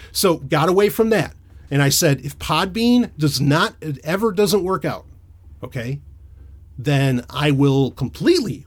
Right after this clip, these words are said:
walk away, you know, from, from all that, from any, any podcast hosting service, and I will host it independently, and I will do that. And I am ready at the drop of a hat. If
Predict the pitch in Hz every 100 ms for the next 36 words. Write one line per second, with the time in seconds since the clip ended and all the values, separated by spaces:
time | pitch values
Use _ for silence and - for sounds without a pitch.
0 | - 131 131 - 92 82 - - - 135
1 | 120 - 139 120 147 123 120 117 113 -
2 | 147 131 165 240 269 139 - 175 220 165
3 | 170 165 147 151 143 156 135 - 127 -
4 | 127 110 135 - 147 131 156 175 180 151
5 | 135 127 - 135 131 117 123 120 123 92
6 | 110 113 123 127 127 110 101 - - -
7 | 117 143 156 135 127 165 202 240 - 147
8 | 151 127 156 190 - - 147 139 - 185
9 | 156 - - - - 131 143